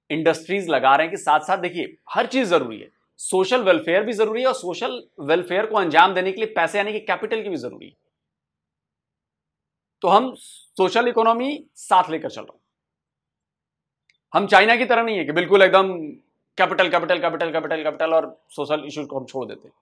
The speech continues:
या हम अमेरिका की तरह नहीं है बिल्कुल capital, capital, capital और बहुत सारी चीजें हम ignore मार देते हैं, नहीं। हम balance करके चलो। हमारे लिए हमारे लोगों की सहूलियत भी important है,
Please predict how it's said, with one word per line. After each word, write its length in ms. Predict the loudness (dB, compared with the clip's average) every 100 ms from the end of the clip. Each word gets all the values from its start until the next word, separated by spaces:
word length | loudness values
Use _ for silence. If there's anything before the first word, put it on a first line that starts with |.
| _ _ _
या 100 | 4
हम 120 | 6 6
अमेरिका 320 | 6 6 6
की 100 | 4
तरह 160 | 2
नहीं 100 | 2
है 60 | 0
बिल्कुल 220 | 0 0
capital, 340 | 2 2 2 2
capital, 300 | 2 0 -2
capital 360 | -2 0 2
और 100 | 2
बहुत 240 | 2 0 0
सारी 140 | -4
चीजें 200 | -4 -8
हम 140 | -8 -6
ignore 220 | -4 -2
मार 140 | -4
देते 180 | -6 -10
हैं, 60 | -14
नहीं। 100 | -16 _ _ _ -10
हम 160 | -4 2
balance 300 | 2 2 -6
करके 240 | -12 -14
चलो। 260 | -20 -20 _ _ _ _ _ _ _ _ _ _ -4
हमारे 320 | 4 4 4
लिए 180 | 4 2
हमारे 320 | 4 2 2
लोगों 260 | -2 -6 -6
की 100 | -10
सहूलियत 440 | -12 -14 -12 -12
भी 140 | -12 -12
important 520 | -12 -8 -8 -10
है, 60 | -20